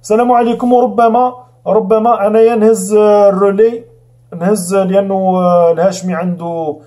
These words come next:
عنده، آه، يخرج، آه، vacances. ربما بالحد ولا بالاثنين نعمل أنايا direct باش نبقاو ديما في النقاش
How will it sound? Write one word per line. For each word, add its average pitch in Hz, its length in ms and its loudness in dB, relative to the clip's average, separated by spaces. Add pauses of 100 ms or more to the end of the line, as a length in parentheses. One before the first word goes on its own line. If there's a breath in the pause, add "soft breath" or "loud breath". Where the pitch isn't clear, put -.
(300 loud breath)
عنده، 175 320 -4
آه، 156 1000 -2
يخرج، 208 640 -2
آه، 180 340 0
vacances. 220 720 -2 (500 soft breath)
ربما 208 460 0
بالحد 196 460 -4
ولا 208 160 0
بالاثنين 208 680 -4
نعمل 180 320 -2
أنايا 190 260 0
direct 185 480 -4 (260 soft breath)
باش 165 220 -4
نبقاو 180 360 -2
ديما 196 300 -4
في 190 120 -6
النقاش 185 640 -2